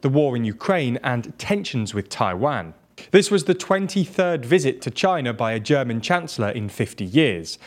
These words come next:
and suggests that Scholz is continuing with Merkel's China policy,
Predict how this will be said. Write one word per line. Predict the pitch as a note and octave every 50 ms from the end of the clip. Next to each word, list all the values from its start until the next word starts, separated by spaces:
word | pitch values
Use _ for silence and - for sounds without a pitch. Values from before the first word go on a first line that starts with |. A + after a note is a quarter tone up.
| - - - -
and | F3+ F#3+ G#3 G3+
suggests | - E3+ C3+ B2+ A#2 A2 G#2+ - - - -
that | - B2 B2
Scholz | - - - - B3 G#3+ F3+ F3+ - - - -
is | E3+ D3
continuing | - - F3 D#3+ C#3+ - - - F3 F#3 F#3+ F3+ D3+ C3 A#2 A#2
with | A#2 A#2 G2
Merkel's | C3 C#3 C#3 C3+ B2 - - A#2+ A2 -
China | - - - F3+ F3+ D#3 B2+
policy, | G#2+ - A2+ G#2 G2+ F#2+ - - F2+ D#2+ D#2